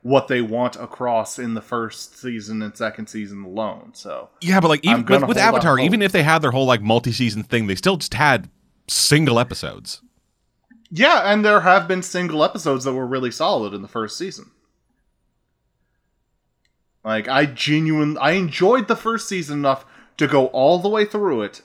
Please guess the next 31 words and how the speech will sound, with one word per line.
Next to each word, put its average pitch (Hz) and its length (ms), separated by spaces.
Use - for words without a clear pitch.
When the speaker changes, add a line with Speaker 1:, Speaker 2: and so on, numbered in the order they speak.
Speaker 1:
and 131 300
then 143 320
to 131 100
continue 139 500
on 120 200
with 110 80
the 113 80
second 120 340
season, 95 460
even 160 280
though 143 140
I 139 80
didn't 139 260
feel 131 200
like 117 220
watching 113 520
anything 107 440
at 98 80
all. 98 340
<laughs> - 100
I, 233 100
no, 208 220
seriously. 185 500
Speaker 2:
No, 135 60
I, 139 160
I, 135 140
trust 175 220
me, 113 80
I 110 80
get 120 200
it. 80 120